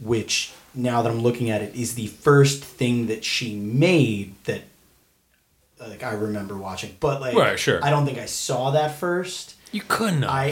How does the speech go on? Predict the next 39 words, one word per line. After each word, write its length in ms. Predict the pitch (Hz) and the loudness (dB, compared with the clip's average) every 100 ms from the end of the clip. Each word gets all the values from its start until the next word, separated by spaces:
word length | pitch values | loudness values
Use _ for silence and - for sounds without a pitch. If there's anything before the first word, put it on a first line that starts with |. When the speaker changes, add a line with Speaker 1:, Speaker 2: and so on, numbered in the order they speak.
| 143 | -4
Speaker 2:
You 80 | 147 | 0
Speaker 1:
right, 160 | 196 | 2
no, 40 | 160 | 2
Speaker 2:
shouldn't 140 | 185 | 2
Speaker 1:
no, 60 | 170 | 2
Speaker 2:
have. 60 | 143 | 2
Speaker 1:
'cause 120 | 147 | 0
what 160 | 151 170 | 2 2
I'm, 220 | 156 147 | 2 0
what 120 | 160 | 2
I'm 140 | 156 | 2
remembering 460 | 151 165 180 165 139 | 0 -2 0 0 0
now, 400 | 131 131 127 120 | -2 -2 -2 -4
and 260 | 113 107 104 | -8 -10 -8
we've 180 | 107 | -8
talked 300 | - 113 104 | -2 -2 -2
about 180 | 113 104 | -2 -2
it 300 | 98 - - | -2 -8 -10
briefly 480 | - 104 92 104 98 | -4 -2 0 -2 -2
before 560 | 90 - 110 104 117 - | -4 -4 0 0 -2 -2
on, 340 | 98 95 - | -2 -2 -6
on 400 | 110 95 92 98 110 | -6 -4 -4 -6 -8
the 60 | |
pod, 340 | 117 - 143 135 - - - - | -6 2 2 0 -10 -20 -20 -18
is 640 | - 127 120 117 113 - - _ _ - | -6 -2 0 -2 -4 -8 -14 _ _ 2
I 180 | 156 | 4
feel 300 | 208 - 196 | 4 4 4
like 300 | 147 131 - - | 4 2 -2 -10
I 280 | - - 139 | -6 0 0
saw 340 | - 135 120 | 2 2 2
Devil's 440 | 104 117 110 113 104 | 0 -2 0 0 -2
Advocate 640 | 98 95 120 - 123 - | -6 -4 -4 -2 -4 -2
much 640 | 104 110 113 - - - - | -4 0 0 0 -2 -2 -8
later, 400 | 107 98 107 117 | -10 -4 0 0
like, 120 | 104 | 0
a 40 | |
few 260 | - - 110 | -4 -6 -4
years 320 | 104 107 101 | -2 -2 -4
later 500 | 104 104 107 104 104 | -4 -4 -2 -4 -6